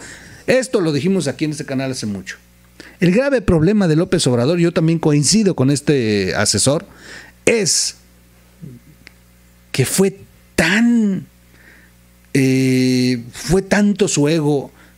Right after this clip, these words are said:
tanta su desconfianza y tanto su narcisismo, que no dejó crecer liderazgos en su partido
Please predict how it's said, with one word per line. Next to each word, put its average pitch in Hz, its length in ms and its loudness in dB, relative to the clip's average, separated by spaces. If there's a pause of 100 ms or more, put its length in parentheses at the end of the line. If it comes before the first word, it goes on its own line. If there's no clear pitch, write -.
(140)
tanta 247 400 2
su 151 160 0
desconfianza 151 960 0 (420)
y 143 140 0
tanto 202 520 0
su 156 200 0
narcisismo, 143 840 0 (1900)
que 156 160 2
no 170 200 2
dejó 202 260 0
crecer 170 320 2
liderazgos 123 720 0 (240)
en 359 240 2
su - 260 0
partido 113 580 -2